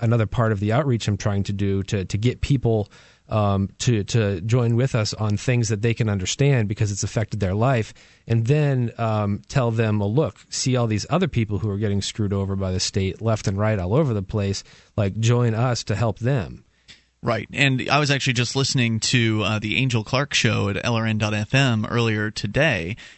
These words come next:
Speaker 2: and I heard her have a guy on from Delaware who's, like, the, you know, the state chair of the Libertarian Party down there, and he was talking about this new law that's gonna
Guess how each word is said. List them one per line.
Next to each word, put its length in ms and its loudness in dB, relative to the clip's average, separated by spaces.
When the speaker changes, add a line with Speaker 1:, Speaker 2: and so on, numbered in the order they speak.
Speaker 2:
and 160 0
I 120 2
heard 200 2
her 160 0
have 380 0
a 60 -4
guy 280 0
on 220 -2
from 180 -6
Delaware 520 0
who's, 260 -4
like, 240 -4
the, 340 -2
you 80 0
know, 80 -2
the 100 -6
state 360 -2
chair 280 2
of 100 -4
the 60 -6
Libertarian 540 0
Party 320 2
down 280 0
there, 200 0
and 80 -2
he 80 -4
was 80 -2
talking 380 -2
about 240 -4
this 160 -4
new 160 2
law 420 4
that's 160 -6
gonna 220 0